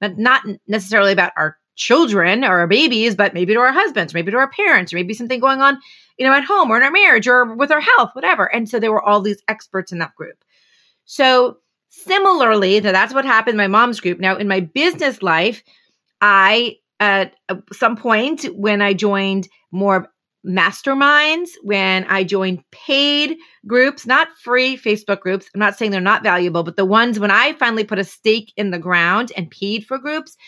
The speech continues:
when I had skin in the game, then I showed up better, right? And I was around those experts. I received consistent training. So maybe every week or every month or every other week, there was a training.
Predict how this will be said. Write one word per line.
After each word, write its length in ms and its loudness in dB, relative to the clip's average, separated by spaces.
when 120 -2
I 60 2
had 220 -2
skin 460 -2
in 100 0
the 220 -4
game, 440 -2
then 640 0
I 100 4
showed 300 0
up 160 -2
better, 240 -4
right? 260 0
And 120 -2
I 100 2
was 260 2
around 420 0
those 300 2
experts. 680 -14
I 360 2
received 500 -2
consistent 880 -6
training. 600 -6
So 160 -6
maybe 420 0
every 640 2
week 380 -4
or 160 2
every 240 2
month 340 0
or 80 2
every 220 2
other 180 2
week, 180 0
there 120 -2
was 100 -4
a 60 -4
training. 640 -4